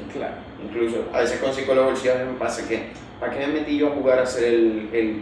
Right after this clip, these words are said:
Speaker 2: el profesional independiente?". <laughs> Porque no había otra
Speaker 1: Sí.
Speaker 2: propuesta, otra cosa, un trabajo más estable y seguro.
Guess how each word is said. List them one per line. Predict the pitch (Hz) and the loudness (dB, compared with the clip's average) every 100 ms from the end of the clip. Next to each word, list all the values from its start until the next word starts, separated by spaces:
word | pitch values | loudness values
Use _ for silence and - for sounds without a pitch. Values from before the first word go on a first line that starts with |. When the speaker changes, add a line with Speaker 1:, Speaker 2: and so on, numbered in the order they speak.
| - - | -8 -8
Speaker 2:
el | 101 101 | -8 -4
profesional | 113 110 110 113 110 113 | -2 -2 -2 -2 0 0
independiente?". | 117 117 98 104 92 - 80 - - - 254 311 | 2 0 -2 -4 -6 -6 -8 -10 -12 -10 -4 0
<laughs> | 294 - - - | 0 0 -12 -12
Porque | - 135 139 | -10 0 2
no | 135 | 4
había | 135 143 147 | 4 6 6
otra | 147 147 | 6 4
Speaker 1:
Sí. | 135 | 4
Speaker 2:
propuesta, | 117 123 135 135 | 2 4 4 4
otra | 123 127 117 | 4 4 4
cosa, | 120 123 - | 4 4 2
un | 117 | -2
trabajo | 113 113 117 | 2 4 4
más | 113 120 | 0 -4
estable | 113 117 117 117 | -4 2 4 4
y | |
seguro. | 113 107 117 127 117 | 2 0 2 0 -2